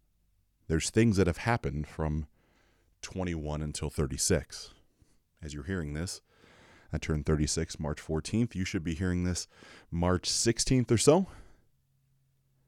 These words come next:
So I can say in the past sixteen years, I've learned some things. I've learned how to sell at an elite level. I've learned how to manage people.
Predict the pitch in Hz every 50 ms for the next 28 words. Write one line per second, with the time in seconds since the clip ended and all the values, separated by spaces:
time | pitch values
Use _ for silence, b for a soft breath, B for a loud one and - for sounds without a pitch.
0 | _ _ _ _ _ _ _ _ _ _ _ - - 85 85 80 80 - 85 -
1 | 95 90 85 85 78 - 107 98 95 - - 117 113 - - 107 98 95 95 98
2 | 98 87 82 78 73 85 92 101 92 85 - 65 64 67 67 69 71 73 80 80
3 | 90 104 110 107 98 92 - 98 90 80 - - - 87 82 78 73 b b b
4 | b b b b b b b b b b b - - - - 104 87 78 67 67
5 | 67 - _ _ - 92 85 82 82 80 76 80 87 87 - - 82 85 82 67
6 | 65 76 71 - - - _ _ _ _ _ _ _ _ _ _ _ _ _ _
7 | _ _ _ _ _ _ _ _ b b b b b b b b 90 87 90 85
8 | 87 87 82 82 80 80 80 76 - - 120 110 - 64 64